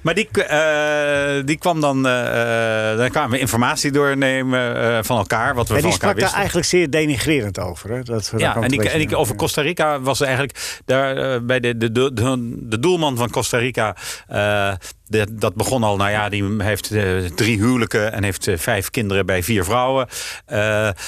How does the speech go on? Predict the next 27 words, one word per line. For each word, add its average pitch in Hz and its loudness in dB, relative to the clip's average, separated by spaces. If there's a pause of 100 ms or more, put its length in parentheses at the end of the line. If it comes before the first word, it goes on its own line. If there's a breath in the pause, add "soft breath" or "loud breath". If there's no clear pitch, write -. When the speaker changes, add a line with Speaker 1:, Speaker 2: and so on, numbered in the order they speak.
(140 loud breath)
Speaker 1:
bij, 110 0
eh, 95 0
de 107 4
rechtsback 107 -2
van 107 -2
Costa 120 0
Rica. 110 0
En - -4
op 139 0
een 123 -10
gegeven 160 0
moment 151 -2
zaten 139 -2
de 131 0
schoonouders 147 0
allemaal 160 0
al 127 2
in 123 2
de 107 2
gevangenis. 170 0
Of, 135 0
eh, 123 2
eh, 113 -2 (420 loud breath)
nou, 120 -2
en 110 0
dat, - -2 (420 loud breath)
eh, 120 2